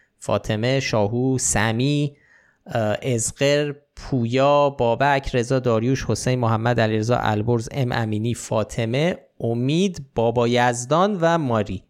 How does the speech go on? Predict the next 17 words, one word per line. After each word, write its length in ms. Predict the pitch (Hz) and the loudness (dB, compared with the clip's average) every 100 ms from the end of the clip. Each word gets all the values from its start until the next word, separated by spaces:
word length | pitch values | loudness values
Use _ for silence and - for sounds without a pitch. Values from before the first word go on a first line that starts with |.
| _ | _
آقا 200 | - 135 | -2 0
رضا، 240 | 143 165 156 | 2 0 -2
اه، 460 | - 135 127 127 - - - | 0 0 0 -2 -4 -14 -6
محسن 640 | 139 147 131 - 180 190 | 0 2 2 2 0 0
کامنت 440 | 175 - 143 160 170 | -2 -2 0 -2 0
گذاشته 380 | 180 180 - | 0 0 2
بود 160 | 185 180 | 0 2
و 320 | 160 135 131 127 139 - _ | 2 2 2 -2 -10 -18 _
تذکر 720 | 131 120 127 120 - 151 156 143 | -2 2 0 0 0 2 2 2
آیین‌نامه‌ای 580 | 127 123 120 120 120 147 | 0 0 0 0 0 0
داده 220 | 156 147 | 0 0
بود 140 | 160 | -2
به 100 | 151 | -4
شما 280 | 131 123 135 | -2 -2 -2
که 440 | 135 160 160 160 156 _ _ - - | 0 0 2 0 -4 _ _ -20 -12
از 240 | - 113 | -6 -6
کلمه 840 | - 120 117 120 139 151 151 156 | -2 -2 0 0 0 0 0 -2